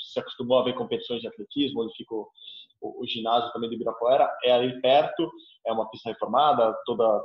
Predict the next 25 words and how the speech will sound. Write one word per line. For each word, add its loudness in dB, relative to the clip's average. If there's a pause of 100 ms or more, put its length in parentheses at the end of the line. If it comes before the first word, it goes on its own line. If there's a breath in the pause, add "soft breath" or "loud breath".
toda, 0 (760)
toda 0
preparada 4
pra 0
grandes 0
competições, -4
é, 4
também 0
tá 4
marcada 2
pra 4
lá. 6
Acho 0
que 0
é 2
isso, 0
as, -4
o, -6
o, -10
as -10
confederações 0
vão -2
tentar, 2 (280 loud breath)
seja -2
por, 2